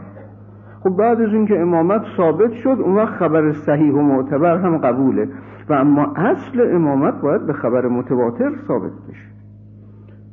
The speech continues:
یکی از خبرهایی که متواتر است که حالا اشارتاً عرض می‌کنم،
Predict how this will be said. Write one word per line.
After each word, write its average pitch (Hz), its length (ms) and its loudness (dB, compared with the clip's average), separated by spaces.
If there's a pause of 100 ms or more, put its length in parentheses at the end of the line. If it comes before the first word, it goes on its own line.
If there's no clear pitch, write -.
(1120)
یکی 254 300 2
از 185 120 2
خبرهایی 160 880 0
که 151 560 -2
متواتر 127 760 -2
است 170 220 -4
که 147 80 -4
حالا 127 220 2
اشارتاً 113 500 -4
عرض 113 480 -6
می‌کنم، 151 680 -4